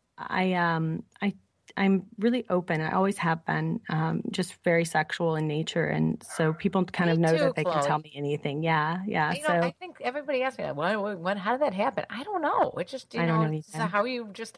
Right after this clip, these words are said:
Speaker 2: it's how you're wired. Some people are just wired to be open about it.
Speaker 1: I do think that there's some genetics involved.
Speaker 2: Me
Speaker 1: You know, I,
Speaker 2: too.
Speaker 1: I hate to think about, like, my parents being sexual, like, who does? But <laughs> at the same time, like,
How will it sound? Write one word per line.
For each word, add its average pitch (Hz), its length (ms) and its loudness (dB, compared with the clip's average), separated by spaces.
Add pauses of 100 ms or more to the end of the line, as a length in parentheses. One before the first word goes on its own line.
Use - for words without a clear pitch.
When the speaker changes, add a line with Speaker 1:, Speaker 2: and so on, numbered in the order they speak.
Speaker 2:
it's - 280 -14 (100)
how - 140 -4
you're 240 180 0
wired. 220 460 -2
Some 180 220 -4
people 220 240 -2
are 196 80 4
just 196 240 -6 (280)
wired 180 360 2
to 196 80 -10
be 196 160 -8
open 196 280 -4
about 117 240 -4
it. - 160 -8 (760)
Speaker 1:
I 240 60 2
do 277 180 2
think 370 220 2
that - 100 -6
there's 196 200 0
some 175 180 2
genetics 165 640 2
involved. 147 640 -2
Speaker 2:
Me - 180 -2
Speaker 1:
You 165 60 4
know, 160 120 4
I, 160 100 6
Speaker 2:
too. 466 140 2 (180)
Speaker 1:
I - 20 -12
hate 175 280 -2
to 180 100 -4
think 170 300 0
about, 151 340 0
like, 151 140 -4
my 143 100 -2
parents 151 400 -2
being 156 220 2
sexual, 214 560 -2
like, 151 200 0
who 151 140 -4
does? 135 320 0
But 160 280 2
<laughs> - 0 -
at 185 360 2
the 208 100 -2
same 185 220 2
time, 185 240 2
like, 165 240 0